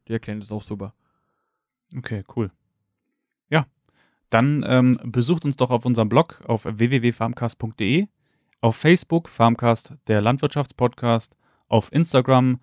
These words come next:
Speaker 2: Farmcast unterstrich Podcast. Ähm, da könnt ihr das Bild sehen oder Bilder sehen von Peters, äh, Dachbau sozusagen.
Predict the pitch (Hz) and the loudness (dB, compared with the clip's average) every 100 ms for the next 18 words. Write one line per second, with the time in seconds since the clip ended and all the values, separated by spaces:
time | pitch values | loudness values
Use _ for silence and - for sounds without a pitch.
0 | _ _ 117 117 - 113 113 - - 117 | _ _ 0 0 2 2 2 0 -6 -2
1 | 110 104 110 101 - 143 - 117 127 - | -2 -2 -4 -6 -2 -2 -2 -2 -2 -4
2 | - _ _ _ _ _ _ _ _ _ | -14 _ _ _ _ _ _ _ _ _
3 | 123 117 110 107 110 104 113 113 110 104 | 2 4 4 2 0 0 2 4 4 0
4 | - 117 123 - 123 123 117 - - 107 | 0 2 2 4 4 6 2 0 -2 0
5 | 127 123 117 120 117 113 107 104 - _ | 4 4 4 4 2 0 -2 -2 -8 _
6 | _ - 113 110 101 - - - 104 117 | _ -4 -2 0 -2 -4 -14 -12 -4 -2
7 | 127 - _ _ - 101 139 147 - - | -2 -6 _ _ 2 6 8 6 0 -12
8 | 117 123 120 135 160 | -8 -2 0 0 0